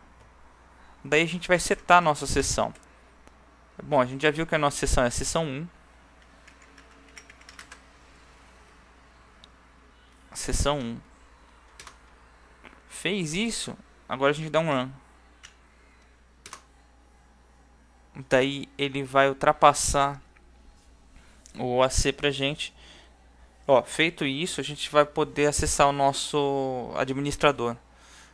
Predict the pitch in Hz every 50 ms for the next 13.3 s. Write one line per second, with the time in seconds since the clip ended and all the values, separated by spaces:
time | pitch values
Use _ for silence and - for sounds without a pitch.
0 | - - _ _ _ _ _ - - 123 123 117 - 131 131 131 - 139 135 -
1 | 135 135 135 - - 135 - 131 127 120 123 127 - 131 - 127 127 127 127 131
2 | - - - 156 139 117 110 113 113 110 120 127 120 117 127 131 127 - 135 135
3 | 139 135 135 - - 143 - - 135 127 123 - 120 120 120 127 127 127 135 -
4 | - - _ - - - - - - - - - - _ _ _ - - - 120
5 | 120 - - - - 120 117 - - 123 131 123 - 131 - - 131 127 131 -
6 | - 139 - - - - 113 107 110 120 123 - - - - - - - - _
7 | - - - - - - - - - - - - - - - _ - - - -
8 | - - - - - - - - - - - - - - - - - - - -
9 | _ _ _ - - - - - _ _ _ _ _ _ _ _ _ _ _ _
10 | _ _ _ _ - - - - - _ _ _ _ _ _ - _ _ _ _
11 | - - - - - - - 123 117 113 120 123 127 135 135 - - 131 120 120
12 | 120 117 113 113 110 110 110 107 101 95 85 113 113 123 123 123 120 120 - -
13 | - - 123 120 -